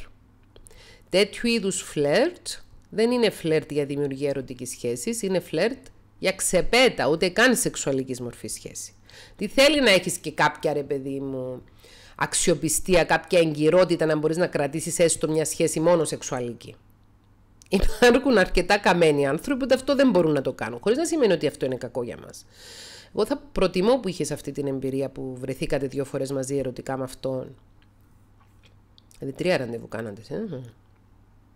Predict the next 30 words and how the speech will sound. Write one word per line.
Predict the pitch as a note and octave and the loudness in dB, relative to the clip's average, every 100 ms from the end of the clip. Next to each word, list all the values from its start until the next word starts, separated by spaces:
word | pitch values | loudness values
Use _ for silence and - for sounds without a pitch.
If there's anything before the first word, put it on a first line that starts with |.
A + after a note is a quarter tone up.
| _ _ _ _ - - - - - _ | _ _ _ _ -20 -20 -20 -20 -20 _
Βρεθήκατε | E3+ D3+ F3+ E3+ D#3 | -2 -2 0 0 0
τρεις | D#3 D#3 | -4 -6
φορές | - D3 D#3 D3+ | -4 0 0 0
και | - | -2
μετά | C#3+ C#3 | -2 -2
το | D3 D3+ | -2 0
διέκοψε, | C#3+ D3 D3+ - - C#3 - | 0 -2 -4 -6 -4 -4 -2
άρα | D3 C#3+ C#3+ C3+ C3+ - _ _ _ - _ - | -2 -2 -2 -4 -8 -14 _ _ _ -20 _ -20
δεν | C#3+ D3+ D#3+ D3+ | -8 -2 -2 0
τον | D3+ | -2
γνώρισες | C#3+ D3 D3 C#3+ - | -2 -2 -2 -4 -6
καλύτερα, | D3 C#3+ C#3+ C#3+ | -4 -4 -2 -4
δεν | C#3 E3 D#3 | 0 0 0
δέθηκες | D3 C#3+ C3+ | -4 -6 -6
μαζί | C#3 C3+ C#3 | -4 -4 -6
του | C3+ | -8
καλύτερα. | C#3 C#3 C3+ C#3+ | -6 -4 -4 -8
Φυσικά, | - D3 E3+ | -6 -4 -2
από | G#3 | 0
την | A3 D#3 | 0 0
άλλη, | E3+ G3 | 2 2
αν | F#3+ | 0
τον | E3+ | 0
γνώρισες | F3 F3+ F3 | -2 -2 -6
καλύτερα, | - C3+ D3+ F3+ | -4 -4 0 -2
μπορεί | E3+ | 0
να | D#3 | -2
ξενέρωνες | E3+ - C#3+ D#3 F3+ E3+ | -2 -2 0 0 -2 -2
πάρα | - E3 | -4 -4
πολύ. | G#3+ C#4 C#4+ C#3+ G2+ | -2 0 2 2 -2